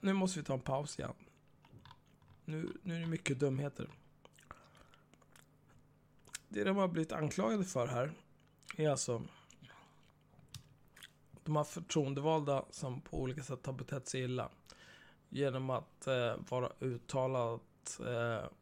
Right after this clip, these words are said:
våldsbejakande islamister eller har åkt, och den här, har åkt till Syrien och dött i strid för Islamiska staten.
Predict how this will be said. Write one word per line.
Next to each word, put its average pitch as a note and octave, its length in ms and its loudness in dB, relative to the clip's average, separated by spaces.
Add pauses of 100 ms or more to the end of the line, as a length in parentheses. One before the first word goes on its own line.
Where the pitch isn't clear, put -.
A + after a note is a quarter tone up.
(140)
våldsbejakande B2+ 1160 -2
islamister D3 720 -4 (840)
eller B2+ 300 0
har - 280 -2 (120)
åkt, - 540 2 (920)
och - 180 -6 (120)
den D#3 220 6
här, D3 380 8 (480)
har D3+ 220 0 (140)
åkt F#3 300 0
till D3+ 140 0
Syrien C3+ 600 2
och B2+ 120 0
dött - 460 0
i C3 40 -2
strid B2+ 460 2 (180)
för D3+ 560 10
Islamiska B2 560 -2
staten. C3 380 0